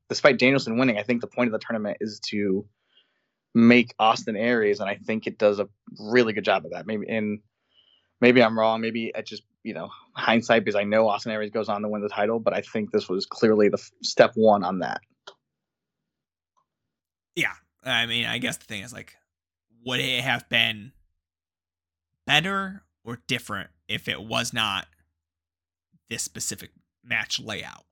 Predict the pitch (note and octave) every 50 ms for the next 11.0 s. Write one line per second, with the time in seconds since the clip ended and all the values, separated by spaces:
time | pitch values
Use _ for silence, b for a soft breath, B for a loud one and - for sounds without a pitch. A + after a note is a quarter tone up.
0 | _ _ _ _ _ _ _ _ _ _ _ _ _ _ _ _ _ _ _ _
1 | _ _ - - A2+ G#2 - - - _ _ _ _ _ _ _ _ _ _ _
2 | - B2 A2+ B2+ A#2+ D#3 F3 F#3 F#3 G3 - - G#3 A#3 B3 G#3+ C3+ G2 F2 F2
3 | - - G2+ G2+ - - - F#2 D#2 D#2+ F2+ G#2 A2 F#2+ E2 E2 C#3 D3 _ _
4 | _ _ _ _ _ _ _ _ _ _ _ _ _ _ _ - A#2 G#2+ G2 -
5 | - - - - - _ _ _ _ _ _ _ _ _ _ _ _ _ _ _
6 | _ _ _ _ _ _ _ _ - C3 C3 C#3+ C#3+ B2+ A#2 B2+ C#3 C3+ B2+ B2
7 | B2+ C3 B2+ A#2 A#2+ A2+ G2 G2 G2 - - _ _ _ _ _ _ _ _ _
8 | _ _ _ _ - A#2+ A#2 - - - C3 A#2+ A2+ - - - - - - -
9 | _ _ _ _ _ _ _ _ _ _ _ _ _ _ _ _ _ _ _ _
10 | _ _ _ _ - B2 A#2 - - - - B2+ A#2+ A2 A#2 A2+ A2 A2 -